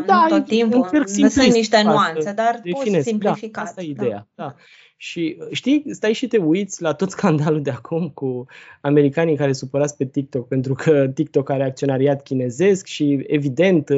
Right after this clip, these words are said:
Speaker 1: se poate, se pune problema, chinezii au oricând acces la serverele TikTok, <laughs> dar și americanii fac același lucru. Adică, mi se pare că este un fel de... Uh,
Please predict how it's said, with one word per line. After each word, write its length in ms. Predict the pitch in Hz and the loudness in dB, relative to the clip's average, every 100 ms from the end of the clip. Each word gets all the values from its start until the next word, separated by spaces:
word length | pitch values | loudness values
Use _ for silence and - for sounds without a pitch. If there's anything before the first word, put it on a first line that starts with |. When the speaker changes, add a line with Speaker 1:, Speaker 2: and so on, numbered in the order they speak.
| 135 | 2
Speaker 1:
se 180 | 135 143 | 0 -2
poate, 240 | 139 160 156 | 2 2 2
se 140 | 147 | -2
pune 160 | 156 156 | 0 0
problema, 320 | 139 156 143 | 2 0 0
chinezii 400 | - 147 160 143 | 0 2 4 4
au 120 | 139 | 4
oricând 340 | 143 139 165 | 4 2 0
acces 340 | 139 127 151 139 | 0 0 -2 0
la 120 | 135 | -2
serverele 460 | 127 139 131 127 123 | 0 -2 -2 -4 -2
TikTok, 520 | 180 180 214 - - - - | -4 0 -2 -2 -10 -20 -18
<laughs> 260 | - 214 180 | -6 -4 0
dar 80 | 214 | 0
și 120 | - | 0
americanii 460 | 202 196 185 190 180 | -2 -2 2 0 2
fac 200 | 185 - | 0 2
același 460 | 180 196 180 175 | 0 0 -2 -2
lucru. 240 | 180 175 147 | -4 -4 -4
Adică, 280 | 147 170 208 - - - - | -4 -6 -10 -14 -20 -20 -10
mi 80 | 185 | -6
se 120 | 175 | -6
pare 280 | 208 226 233 | -4 -2 0
că 120 | 202 | 0
este 160 | 196 | -2
un 60 | 180 | -4
fel 180 | 185 202 | -4 -2
de... 320 | 185 175 160 - - - _ | -2 0 -2 -6 -20 -20 _
Uh, 520 | 71 71 67 67 | -2 0 0 -2